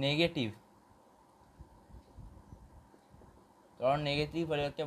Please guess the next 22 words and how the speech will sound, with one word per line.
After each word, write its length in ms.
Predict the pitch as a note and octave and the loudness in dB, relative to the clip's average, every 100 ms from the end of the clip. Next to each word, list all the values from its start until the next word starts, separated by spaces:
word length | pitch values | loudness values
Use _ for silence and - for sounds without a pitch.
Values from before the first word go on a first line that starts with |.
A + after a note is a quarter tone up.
| C3 | 2
বলে 160 | D3 D#3 C3+ | 2 2 4
মন্দন। 540 | C3 C#3+ C#3 C3 B2+ G2 - - - - - - - - - - - | 4 2 2 2 2 0 -8 -20 -20 -20 -20 -20 -20 -20 -20 -18 -6
মন্দনকে 640 | B2+ C#3+ D#3 E3 F3 F3 F3+ F#3+ - C#3 | 0 2 2 2 0 0 0 0 -4 -4
ইংলিশে 340 | C3+ D3 D#3 C3+ | 0 0 0 2
বলে 200 | A#2+ B2+ F3+ - - - - - - - - - - - C3 | 2 0 -2 -8 -20 -20 -20 -18 -20 -20 -20 -20 -20 -16 -2
রিটারডেশন। 2000 | D3 D#3 E3+ F3 F#3 F3+ - - - - A2+ A2+ - - - A#2+ B2 B2+ B2 D3+ B2+ G#2 - - - - - - - - - - - - - | 0 4 6 8 8 4 -10 -20 -20 -16 -12 -12 -14 -16 -8 -4 0 -2 -2 -2 -2 -2 -8 -20 -20 -20 -20 -20 -20 -20 -20 -20 -20 -16 -6
ইংলিশ 260 | D#3 F3+ F#3+ - C#3+ | 0 2 2 -2 2
ভার্সনগুলো 500 | C#3+ C#3 D#3 D3+ D3+ | 4 4 2 2 0
কিন্তু 240 | D3+ D3 D3+ | 0 -2 -2
মাথায় 320 | C3+ A2+ C#3 | -2 0 2
রাখবে, 260 | C3 A#2+ D3 F3 - - - - | 2 0 -2 -4 -10 -20 -20 -2
পরে 180 | - B2+ C3 | 4 4 4
গিয়ে 120 | C#3 C#3 | 2 0
যদি 120 | C3+ C3+ | -2 -2
তোমরা 200 | C3+ B2+ | -2 -2
ইংলিশ 240 | A#2+ C3 - | -2 -4 -4
পড়তে 240 | A#2+ - B2 | -6 -6 -2
চাও 140 | C3+ | -2
তাহলে 160 | C3 A2+ | 0 -2
কিন্তু 200 | A#2+ B2 G#2+ | -2 -2 -2
অসুবিধা 320 | - G#2+ G#2 | -2 -2 -2
হবে। 140 | F#2 | -4